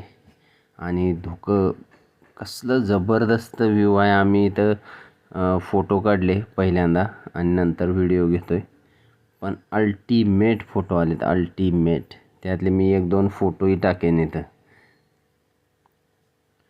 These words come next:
जबरदस्त नजारा, जबरदस्त. इथून जाऊच वाटत नाही, असं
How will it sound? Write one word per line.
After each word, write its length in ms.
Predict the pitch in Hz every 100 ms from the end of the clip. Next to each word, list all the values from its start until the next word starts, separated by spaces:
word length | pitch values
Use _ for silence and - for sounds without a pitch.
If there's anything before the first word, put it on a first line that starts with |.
| _ _ _ -
जबरदस्त 960 | 95 95 90 87 87 80 78 - - 76
नजारा, 500 | 64 62 53 69 69
जबरदस्त. 640 | 73 92 82 80 80 -
इथून 320 | 85 - 95
जाऊच 300 | 87 92 98
वाटत 300 | 98 87 87
नाही, 160 | 85 82
असं 560 | 80 85 82 80 71